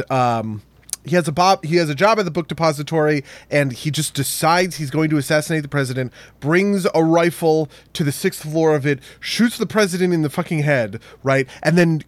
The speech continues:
gets, gets captured by the F B I, is interrogated for hours and hours on end with no record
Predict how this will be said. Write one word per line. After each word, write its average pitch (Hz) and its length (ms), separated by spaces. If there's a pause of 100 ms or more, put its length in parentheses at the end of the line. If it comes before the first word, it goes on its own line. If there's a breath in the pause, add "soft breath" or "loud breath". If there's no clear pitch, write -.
gets, 226 220
gets 160 460
captured 339 520
by 254 140
the 220 160
F 220 160
B 214 160
I, 127 300 (280 loud breath)
is 160 140
interrogated 226 920 (140 loud breath)
for - 380
hours 233 360
and 233 80
hours 226 240
on 214 120
end 190 180
with 139 160
no 151 300
record 196 500